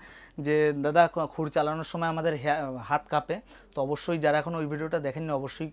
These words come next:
করে আমাদের খুরের যে ক্লাসটা, সেই ক্লাসটা already, আহ, আহ, খুরের ক্লাসটা, আহ, ইয়ে করে, অ্যাটেন্ড করে নেবেন গাইজ। অন্তত খুরের ভিডিওটা দেখে নেবেন, কিভাবে খুর ধরতে হয়, কিভাবে খুর চালাতে হয়, কিভাবে খুর প্র্যাকটিস করবেন, সব আমরা কিন্তু শিখিয়েছি।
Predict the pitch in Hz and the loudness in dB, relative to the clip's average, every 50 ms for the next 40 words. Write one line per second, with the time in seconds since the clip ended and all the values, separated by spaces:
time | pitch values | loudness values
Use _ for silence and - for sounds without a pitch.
0 | - - 160 160 180 202 - - - - - - 135 143 143 156 165 165 - - | -6 -4 -2 0 0 -2 -2 -8 -16 -16 -10 -6 -4 0 2 2 0 0 -2 -2
1 | - 160 175 185 180 170 165 185 185 180 180 175 165 - - 220 220 - - 165 | 0 2 2 2 4 4 2 2 4 6 6 6 6 4 4 2 2 2 0 -4
2 | 151 - 165 165 151 - - 165 156 151 151 156 160 170 165 - 160 151 151 143 | -2 0 -2 -2 0 0 0 0 0 0 0 0 0 0 0 0 -2 0 0 -2
3 | 147 165 160 156 156 - - 139 - - - - - - - - 139 127 127 127 | -2 -4 -8 -12 -12 -12 -14 -16 -16 -18 -20 -20 -20 -18 -14 -12 -10 -8 -8 -8
4 | - - 160 170 180 170 185 180 170 - - 214 214 220 - - 170 151 147 147 | -6 -2 0 0 2 4 2 2 2 2 4 4 4 4 4 2 0 2 2 0
5 | - - - - - - - - 180 190 175 - 175 156 143 - 190 190 170 - | -2 -4 -12 -20 -20 -8 -2 2 2 2 4 6 6 6 6 6 2 -2 0 2
6 | 180 180 180 175 147 127 127 120 120 117 120 117 110 - - - - - - - | 2 2 2 2 2 0 0 -2 -2 -4 -8 -10 -12 -16 -20 -20 -20 -20 -20 -20
7 | - - - - - _ _ _ _ _ _ - - - 160 151 143 139 170 175 | -20 -20 -20 -20 -20 _ _ _ _ _ _ -20 -20 -12 -10 -8 -6 -4 0 0
8 | 185 - - 165 160 165 170 143 147 139 151 160 - 190 170 147 143 - 170 165 | 0 0 0 0 0 0 0 0 -2 -2 0 2 4 4 4 2 2 0 0 0
9 | 180 214 233 220 - - 175 165 185 180 196 190 - - 175 175 180 165 180 180 | 2 2 0 0 -2 -2 0 2 2 2 2 0 -2 -2 -2 0 2 2 0 0
10 | 165 - 180 170 156 135 113 - - - - - - - 185 170 190 175 190 196 | 0 2 4 4 6 4 2 -2 -8 -18 -20 -10 -4 -2 0 2 2 2 0 -2
11 | 190 - 196 196 175 - - 151 151 165 165 - 180 175 160 147 135 - - 165 | -2 0 0 0 2 2 4 4 4 4 2 2 0 0 0 0 -2 -4 -4 -4
12 | 165 180 180 196 190 - - 196 180 - 170 147 - - 202 185 - - 190 165 | -2 -2 -2 -2 -4 -2 -4 -2 -2 0 -2 -2 -2 -2 -6 -4 -4 -2 -2 -2
13 | 160 156 - - - - - - - - 208 214 220 202 185 180 175 - 196 190 | -2 -2 -4 -6 -16 -20 -18 -8 2 4 6 8 8 6 6 4 0 0 0 -2
14 | 190 190 - - 165 - 165 147 135 - - 117 | -2 -2 -2 -4 -4 0 0 0 0 0 -4 -8